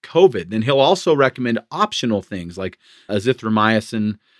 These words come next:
simvastatin, remdesivir, uh, broad-spectrum antibiotics, and a variety of other things. So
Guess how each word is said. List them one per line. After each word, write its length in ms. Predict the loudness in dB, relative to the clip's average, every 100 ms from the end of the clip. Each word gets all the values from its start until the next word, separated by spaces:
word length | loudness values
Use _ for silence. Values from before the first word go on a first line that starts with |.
| _
simvastatin, 1000 | -8 -2 -2 -2 0 0 0 -2 -4 -4
remdesivir, 960 | -4 -4 0 0 0 -2 0 0 -2 -6 _ _ _
uh, 120 | -10
broad-spectrum 720 | -4 0 0 0 -2 -6 -4 -6
antibiotics, 840 | -6 -6 -4 -4 -2 -4 -8 -16
and 140 | -14
a 60 | -10
variety 360 | -6 -6 -4 -6
of 80 |
other 220 | -6 -6 -8
things. 300 | -12 -16 -6
So 280 | -2 -2